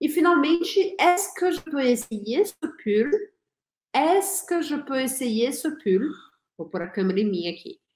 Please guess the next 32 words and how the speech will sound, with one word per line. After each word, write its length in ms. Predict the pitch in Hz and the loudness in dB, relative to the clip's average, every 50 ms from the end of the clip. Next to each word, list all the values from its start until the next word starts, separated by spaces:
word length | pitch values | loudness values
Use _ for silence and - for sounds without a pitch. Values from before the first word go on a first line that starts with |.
| _ _ _ _ - | _ _ _ _ -2
"Est-ce 300 | - 294 349 339 - - | 0 0 2 0 -2 -2
que 120 | - 349 311 | -2 -2 -2
je 140 | 247 240 262 | 0 -2 -2
peux 200 | 262 - 247 220 | -2 0 2 2
essayer 480 | 226 226 220 - 226 208 190 196 214 | 2 2 0 -2 -4 -2 2 2 0
ce 180 | 233 214 - 302 294 - | 0 0 -4 -6 -6 -4
pull?" 240 | - 233 247 247 - | -6 -6 -6 -6 -6
"Posso 180 | - 330 320 - - - | -6 -6 -6 -6 -10 -12
experimentar 480 | - - 392 359 311 254 - 262 285 349 | -6 -2 0 2 2 2 0 0 -2 -2
esse 220 | 339 - - - | -4 -6 -8 -8
casaco?" 380 | - 196 196 240 247 370 - - - - - _ _ _ _ _ _ _ _ _ _ _ _ _ _ | -6 -2 0 0 0 0 0 -4 -10 -18 -20 _ _ _ _ _ _ _ _ _ _ _ _ _ _
Tá 80 | - 175 | -6 -2
bom? 460 | 165 208 247 370 403 - - - - _ - | 2 4 4 4 2 0 -6 -16 -20 _ -12
"C'est 260 | - - 320 320 - | -6 -4 -4 -2 2
combien" 320 | - 285 285 277 311 349 339 | 4 4 4 4 4 2 2
também 260 | 330 277 254 247 247 | 2 2 4 4 4
é 80 | 240 | 4
correto? 600 | 233 - 202 208 220 220 254 277 320 - - 208 | 2 0 -2 0 2 0 0 0 -2 -4 -4 -4
Sim, 420 | 202 - - - 320 285 269 247 220 | -4 -4 -4 -4 -2 -2 -2 -2 -2
Camila, 400 | - 240 233 240 254 254 220 - - | -2 -2 -2 0 0 0 -2 -2 -4
é 100 | 202 220 | -6 -6
correto. 560 | - - 285 269 269 247 202 196 202 - - _ _ _ _ _ _ _ _ _ - | -4 -4 -4 -2 0 0 0 0 -2 -6 -12 _ _ _ _ _ _ _ _ _ -6
Mas 100 | - 190 | -2 -2
você 140 | 202 208 - | 0 0 2
teria 180 | - 233 220 233 | 2 4 4 4
que 100 | 233 254 | 4 2
mostrar 480 | 240 247 254 254 - - - 226 233 | 2 2 2 0 -2 -4 -2 0 0
a 120 | - - - | 0 0 2
coisa, 320 | 262 214 190 180 175 160 151 | 2 4 4 4 0 0 -2
tá? 220 | - 214 269 320 - | -2 -2 -2 -2 -2
"C'est 200 | - - 302 302 | -4 -4 -4 0
combien?" 400 | - 294 262 262 247 269 370 | 2 2 2 2 2 2 0